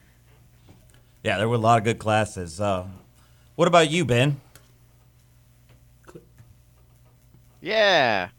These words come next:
Speaker 2: I, uh, I gotta highlight a couple at the very least. Um, as you guys mentioned, me-, the Mental Health Matters, uh, seminar was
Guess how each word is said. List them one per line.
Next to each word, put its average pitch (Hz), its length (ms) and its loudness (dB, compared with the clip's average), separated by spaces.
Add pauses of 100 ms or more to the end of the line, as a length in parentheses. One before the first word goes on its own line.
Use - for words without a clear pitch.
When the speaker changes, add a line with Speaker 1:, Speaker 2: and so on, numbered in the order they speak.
(140)
Speaker 2:
I, 147 280 2
uh, 110 420 0 (540)
I 131 140 -2
gotta 143 200 2
highlight 127 420 2
a 101 60 -4
couple 107 460 -4
at 98 120 -8
the 95 100 -12
very 98 280 -2
least. 104 520 -10
Um, 107 440 -12 (200)
as 113 200 -12
you 113 80 -12
guys 101 240 -8
mentioned, 101 580 -10
me-, 101 220 -10
the 104 120 -10
Mental 113 340 -10
Health 107 220 -6
Matters, 98 760 -10
uh, 101 180 -14
seminar 92 560 -14
was 101 340 -18